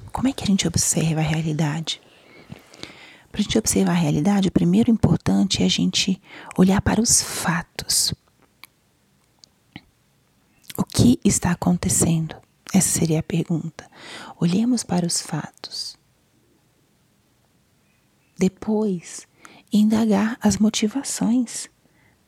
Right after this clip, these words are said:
Por que que isso tá acontecendo? Por que essa pessoa faz tal coisa ou tal outra coisa? Conhecer e compreender os contextos, as situações.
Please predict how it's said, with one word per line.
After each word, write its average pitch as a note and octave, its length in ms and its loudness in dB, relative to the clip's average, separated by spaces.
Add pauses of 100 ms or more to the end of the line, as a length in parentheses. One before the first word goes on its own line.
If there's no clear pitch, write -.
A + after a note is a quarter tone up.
(280)
Por G3+ 160 -4
que C4 440 -2
que - 140 -6
isso - 160 -4
tá F3+ 80 -4
acontecendo? F3+ 840 -4 (260)
Por F#3+ 120 -8
que - 120 -2
essa G#3 180 0
pessoa G3 320 0
faz F3+ 240 -2
tal E3+ 220 -4
coisa - 480 -6 (520)
ou F3+ 140 0
tal F3 260 -2
outra F#3 280 -2
coisa? F3 420 -4 (4000)
Conhecer F#3 760 2
e - 120 -8
compreender F3+ 580 2
os F#3+ 160 4
contextos, F#3 1120 0
as E3+ 160 2
situações. - 1040 0